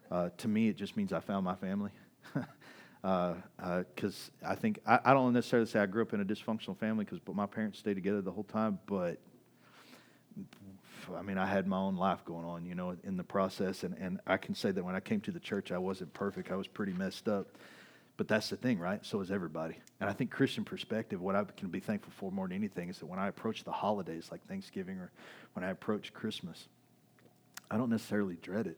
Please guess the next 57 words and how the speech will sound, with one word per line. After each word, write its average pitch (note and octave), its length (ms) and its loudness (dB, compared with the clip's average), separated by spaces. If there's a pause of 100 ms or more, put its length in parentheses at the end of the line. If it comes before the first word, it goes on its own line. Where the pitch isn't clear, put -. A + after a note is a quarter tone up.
It's A#2 140 -2
strategic - 640 -8
for - 160 -12
me. E2 160 -10 (720)
Me A2 180 2
and G2+ 80 2
Joy, G#2+ 200 4
we F2+ 100 0
sat F2+ 300 0
back. F#2 360 0
I'm - 200 -14
just D#2+ 80 -12
gonna E2+ 160 -6
give E2+ 160 -6
you F2+ 60 0
a E2 40 -6
little E2+ 100 -4
bit D#2+ 160 -6
of E2 80 -4 (300)
extra F#2+ 300 -4
stuff. - 100 -10
We A2 80 0
sat G#2+ 300 0
back G2 300 0
and - 60 -20 (440)
we A2+ 60 2
were G2+ 40 0
talking G#2 320 2
about F2 120 -4
it. - 40 -14
She's F#2 120 -8
like, - 80 -10
"I G#2 40 -10
think B2 80 2
I'm A#2 60 6
gonna G#2+ 100 6
go G#2+ 60 4
see - 160 -2
my F#2 60 -2
sisters, B2+ 440 2
go G#2+ 80 -2
see - 140 -6
my F#2 160 -2 (320)
family A2+ 200 4
and G2+ 80 -2
stuff." - 180 -2 (580)
Well, D3+ 100 10
there's, D3+ 320 6 (160)
listen, A#2 280 0
man, F#2 300 -6
I've C3 160 8
got C#3 120 6
all B2 100 6
girls G#2 240 4
in G2+ 60 2
my F#2 100 2
house. F2 380 -4